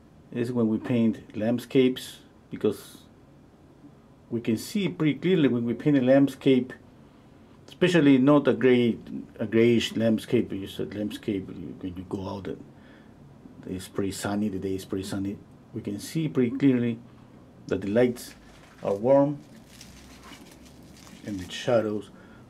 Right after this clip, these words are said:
are cool, and something more, that the warmer light is bouncing back on the shadows. Okay, that means that we always have some, uh, on the shadows, a combination between warm and cool colors.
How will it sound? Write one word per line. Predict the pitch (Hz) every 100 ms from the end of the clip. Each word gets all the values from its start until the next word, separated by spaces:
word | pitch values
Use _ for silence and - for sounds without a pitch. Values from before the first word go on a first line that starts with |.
| -
are | 135
cool, | 135 147 139 131 - - - - -
and | 156 151
something | 165 151 139
more, | 143 147 101 92
that | 101 98 98
the | 101
warmer | 113 156 147
light | 131 131 127 92
is | 110
bouncing | - 120 147 135 110
back | 139 127 - - - - - - -
on | 95
the | 87
shadows. | - - 147 101 90 87 - - _ - - - - _ - - - - -
Okay, | 143 151
that | 135 131
means | 131 123
that | 120 113
we | 139
always | 139 135 131 127
have | - 120 113 117 - - - - - - - - - - _ - - -
some, | - 113 107 -
uh, | 110 101
on | 104
the | 101
shadows, | - 117 113 113
a |
combination | - 127 117 120 113 110
between | - 117 107
warm | 120 117 107
and | 104 -
cool | 107
colors. | - 110 98 -